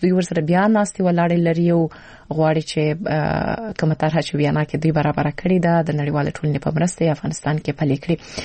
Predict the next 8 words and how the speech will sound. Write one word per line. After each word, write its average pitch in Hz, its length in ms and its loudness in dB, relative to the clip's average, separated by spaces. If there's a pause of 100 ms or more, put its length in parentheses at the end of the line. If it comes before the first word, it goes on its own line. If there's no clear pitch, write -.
(300)
ا، - 240 4 (600)
د - 20 6 (120)
دې 262 120 4 (220)
طرحې 240 320 2 (140)
پلي 190 160 2
کېدل 208 300 0 (240)
تاسې 190 260 -2
په 175 80 0